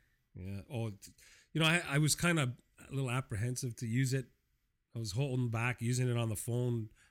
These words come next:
for every day. I could use it now, no problem. Um, yeah, this is much better.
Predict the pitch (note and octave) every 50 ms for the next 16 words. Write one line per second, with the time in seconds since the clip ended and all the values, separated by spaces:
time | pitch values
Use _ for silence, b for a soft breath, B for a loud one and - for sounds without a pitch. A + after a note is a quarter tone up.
0 | b _ - - B2+ A#2+ A2+ A2 A#2+ B2+ C3 B2 C3+ C#3 C3 G#2 A2+ A2+ - D3
1 | B2+ B2+ D3+ D3 B2 G2 G2 A#2 A#2 G#2 F#2 F#2 F#2+ G#2+ A#2 B2+ B2 A2+ - -
2 | A2+ G#2 G#2 A2 A2 G#2 F2+ D#2+ - _ _ _ _ _ _ _ - - - _
3 | _ _ _ _ _ _ _ _ _ _ - G2 F#2 F#2 F#2+ F#2+ F#2+ F#2+ F2+ D#2
4 | - - B2 G#2+ G2+ A#2 A#2+ - - G#2 G#2 G2+ G2+ - - G2+ F#2 F#2 F#2 F2